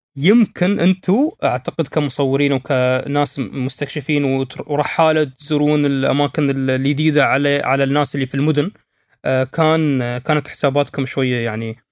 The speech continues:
أو أك-، أكاونتاتكم على انستغرام خاصة، آه، أكثر مشاهدة أعتقد،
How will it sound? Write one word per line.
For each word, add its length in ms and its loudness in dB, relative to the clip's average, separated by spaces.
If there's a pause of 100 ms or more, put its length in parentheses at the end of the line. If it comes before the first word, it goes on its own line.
(240)
أو 140 -2
أك-، 100 -6
أكاونتاتكم 500 -2
على 100 0
انستغرام 420 0
خاصة، 640 -2 (560)
آه، 420 -10 (440)
أكثر 280 4
مشاهدة 760 -2
أعتقد، 460 -4